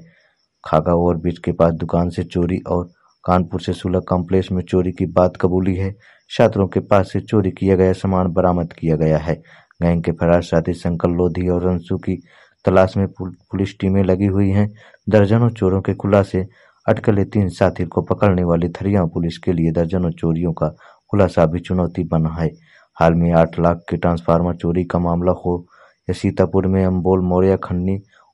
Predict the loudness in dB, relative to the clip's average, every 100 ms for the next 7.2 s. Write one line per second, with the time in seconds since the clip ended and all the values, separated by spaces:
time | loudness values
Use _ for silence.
0 | -6 -4 2 4 4 4 2 -2 0 2
1 | 4 4 4 0 0 -2 2 2 0 -2
2 | -4 -4 -6 -4 -6 -6 _ _ _ _
3 | 0 0 0 -2 -2 -2 0 0 0 -4
4 | -2 -2 -2 -2 -2 -2 -2 -2 -2 -4
5 | -2 -4 -4 -4 -2 -4 -4 -8 -4 -4
6 | -4 _ _ _ _ -2 2 2 0 -4
7 | -8